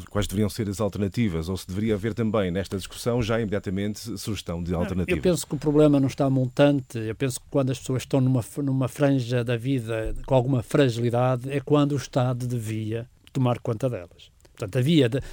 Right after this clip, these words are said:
Speaker 2: deveria haver já condições, o problema não está montante, o problema está, eu diria,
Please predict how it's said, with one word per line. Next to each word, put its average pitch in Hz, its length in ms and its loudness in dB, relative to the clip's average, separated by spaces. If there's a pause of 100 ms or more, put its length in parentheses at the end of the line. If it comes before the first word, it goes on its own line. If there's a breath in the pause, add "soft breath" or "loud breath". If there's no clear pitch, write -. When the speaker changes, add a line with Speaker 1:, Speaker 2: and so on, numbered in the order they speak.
(120 loud breath)
Speaker 2:
deveria 135 500 6
haver 135 360 6
já 123 220 0
condições, 156 760 2
o - 40 -20
problema 143 260 4
não 143 80 2
está 139 360 2
montante, 160 600 2 (280 soft breath)
o 156 60 -12
problema 151 240 2
está, 135 400 2 (240 loud breath)
eu 120 80 -2
diria, 127 400 0